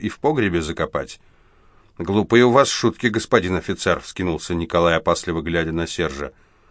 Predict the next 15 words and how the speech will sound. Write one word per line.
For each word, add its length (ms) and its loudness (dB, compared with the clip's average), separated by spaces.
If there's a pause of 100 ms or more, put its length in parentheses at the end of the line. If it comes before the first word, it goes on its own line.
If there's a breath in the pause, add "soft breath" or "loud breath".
(480 soft breath)
«Какие 440 0
шутки?» 560 -2
Серж 340 -4
пожал 300 0
плечами. 520 -10 (720 soft breath)
«У 100 -2
нас 300 2
на 120 8
шутки 420 0
времени 440 4
нету, 360 2
мы 120 2
люди 420 2 (120)
занятые, 640 2
серьезные». 720 0